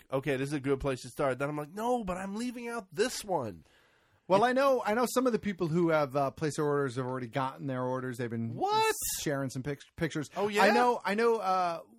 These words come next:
Speaker 2: one loyal listener to the show, uh, Mike Abyss Prime.
Speaker 1: Oh, former producer Mike Abyss Prime.
Speaker 2: Yeah, he ordered a bunch of stuff, I think.
Speaker 1: Uh-huh.
Speaker 2: So, uh, he sent me some pictures the other day. I got, actually, I should post those up.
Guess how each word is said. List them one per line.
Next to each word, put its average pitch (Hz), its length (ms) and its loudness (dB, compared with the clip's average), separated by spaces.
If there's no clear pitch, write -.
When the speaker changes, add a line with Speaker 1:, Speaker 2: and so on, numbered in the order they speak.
Speaker 2:
one 175 380 0
loyal 123 260 -2
listener 120 360 -10
to 117 100 -14
the 110 80 -10
show, 131 320 -2
uh, 127 120 2
Mike 127 260 -4
Abyss 147 220 -6
Prime. 135 360 -8
Speaker 1:
Oh, 233 200 10
former 220 380 2
producer 202 400 -6
Mike 202 220 -2
Abyss 202 200 -4
Prime. 233 320 -8
Speaker 2:
Yeah, 175 140 2
he 160 160 -2
ordered 226 260 6
a 196 60 2
bunch 190 260 2
of 165 60 -6
stuff, - 260 -4
I 120 120 -6
think. 113 320 -10
Speaker 1:
Uh-huh. 135 280 2
Speaker 2:
So, 139 240 -2
uh, 127 140 -4
he 151 120 -8
sent 147 220 -8
me 131 80 -8
some 123 160 -10
pictures 120 320 -12
the 123 140 -8
other 120 140 -8
day. 120 200 -8
I 120 120 -8
got, 143 140 -6
actually, 117 280 -10
I 113 60 -8
should 107 160 -14
post 107 260 -10
those 101 160 -12
up. 98 180 -10